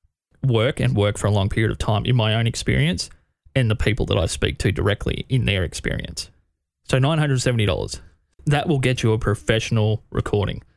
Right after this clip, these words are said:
I know the S M fifty-eight is maligned for some reason in podcasting. Maybe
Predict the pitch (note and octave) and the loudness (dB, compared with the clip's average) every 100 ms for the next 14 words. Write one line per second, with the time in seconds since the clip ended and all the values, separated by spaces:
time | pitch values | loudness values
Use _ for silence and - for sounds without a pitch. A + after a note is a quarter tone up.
0 | _ _ _ _ _ _ _ - C#3+ D3+ | _ _ _ _ _ _ _ -2 2 2
1 | D3+ C3+ B2+ B2+ A#2 - - B2+ A#2+ A2 | 2 2 2 2 0 -2 -2 0 2 2
2 | G2+ G2 - G#2 G#2+ A2+ - - C3 B2+ | 2 0 -4 -2 -2 -2 -8 -2 0 2
3 | C3 C#3 C#3+ B2+ - - - - F#2 - | 2 2 2 0 0 0 0 0 0 0
4 | - B2 F2 - G#2+ G#2+ G2+ G#2 C3 D3+ | -2 -2 -2 0 0 0 0 0 2 2
5 | C#3+ B2 - | 2 0 -4